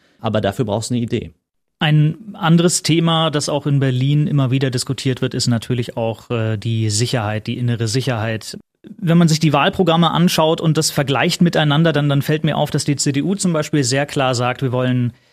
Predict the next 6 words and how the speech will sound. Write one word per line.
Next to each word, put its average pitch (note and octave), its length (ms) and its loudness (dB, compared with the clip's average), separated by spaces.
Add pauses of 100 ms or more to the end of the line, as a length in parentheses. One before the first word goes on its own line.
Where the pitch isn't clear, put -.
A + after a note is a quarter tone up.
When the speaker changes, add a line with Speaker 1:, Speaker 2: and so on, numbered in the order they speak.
(200)
Speaker 2:
mehr D3+ 180 4
Polizei, D#3+ 640 0
wir C#3 100 2
wollen C3 220 0
mehr C3 140 0
Präsenz, D3 800 0